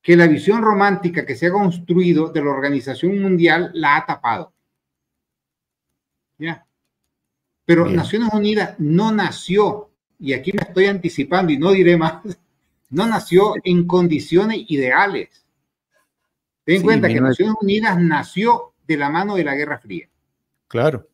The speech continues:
Speaker 2: claro.
Speaker 1: Ahí me lle-, ahí quedó.
Speaker 2: Hasta ahí llegamos.
Speaker 1: Y además, en un mundo que era todavía dominado por potencias coloniales. Había más países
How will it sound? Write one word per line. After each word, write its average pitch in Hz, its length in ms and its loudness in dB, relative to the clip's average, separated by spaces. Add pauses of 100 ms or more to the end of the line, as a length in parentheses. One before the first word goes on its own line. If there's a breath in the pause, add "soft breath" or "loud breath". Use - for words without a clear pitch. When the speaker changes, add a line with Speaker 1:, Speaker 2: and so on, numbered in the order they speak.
(320)
Speaker 2:
claro. 123 200 -10
Speaker 1:
Ahí 139 200 -2
me 160 140 -4
lle-, 107 220 -6
ahí 123 320 -2
quedó. 92 300 -8 (580)
Speaker 2:
Hasta 120 220 -2
ahí 151 120 4
llegamos. 87 560 -2 (1000 soft breath)
Speaker 1:
Y 190 140 4
además, 185 440 4
en 170 120 4
un 214 200 2
mundo 202 640 2
que 160 220 0
era 180 240 -4
todavía 170 480 0
dominado 170 560 0
por 175 160 -4
potencias 139 460 -8
coloniales. 170 580 -4 (880)
Había 190 360 2
más 202 260 -2
países 185 560 -2